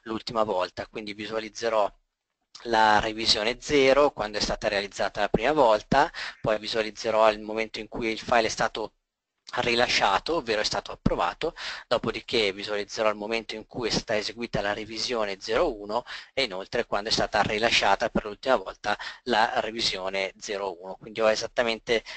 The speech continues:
la storia del, del documento. In realtà se tolgo questo flag io visualizzo solamente le revisioni, la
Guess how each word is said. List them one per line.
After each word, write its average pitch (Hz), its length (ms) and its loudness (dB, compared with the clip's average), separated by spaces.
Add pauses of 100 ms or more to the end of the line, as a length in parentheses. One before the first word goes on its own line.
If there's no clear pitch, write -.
(140)
la 120 140 2
storia 113 560 6
del, 104 500 0
del 101 200 -10
documento. 95 600 -16 (260)
In 117 120 -2
realtà 147 580 4 (240)
se 107 440 0
tolgo 110 360 0
questo - 280 -6
flag 127 400 2
io 104 220 -4
visualizzo 104 500 -6
solamente 110 800 0
le 98 180 -4
revisioni, 113 680 0
la 104 160 0